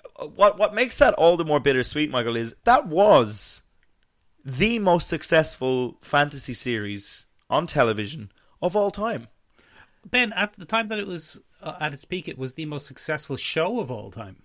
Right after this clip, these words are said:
Speaker 1: I think that's that. Yeah, you would know. You're a, you're a numbers man, but yeah, definitely. We couldn't, Michael. We would go into work.
Speaker 2: Yeah.
Speaker 1: Right?
Speaker 2: Yeah.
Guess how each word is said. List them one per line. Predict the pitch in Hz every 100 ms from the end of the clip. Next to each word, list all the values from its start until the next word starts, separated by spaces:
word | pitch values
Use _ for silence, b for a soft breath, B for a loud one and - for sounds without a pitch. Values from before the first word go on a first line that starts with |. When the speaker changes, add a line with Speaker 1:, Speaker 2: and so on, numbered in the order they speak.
| _ -
Speaker 1:
I | 175
think | - 320 -
that's | - -
that. | - 123
Yeah, | 220 262 131
you | 151 175 190
would | 143
know. | 151 147
You're | 117 143 135
a, | 117
you're | 139 135
a | 117
numbers | 107 139 120 104
man, | 107 101 -
but | 123 -
yeah, | 156 208 247 104 -
definitely. | 214 233 165 113 110 B B B _ _
We | 185 254 330
couldn't, | - 175 123 117
Michael. | 113 110 113 -
We | 151 262 294
would | 254 -
go | 160
into | 143 139 120
work. | 104 104 - - - _ _ _ -
Speaker 2:
Yeah. | 127 -
Speaker 1:
Right? | 139 165 190 - - - _ _
Speaker 2:
Yeah. | 135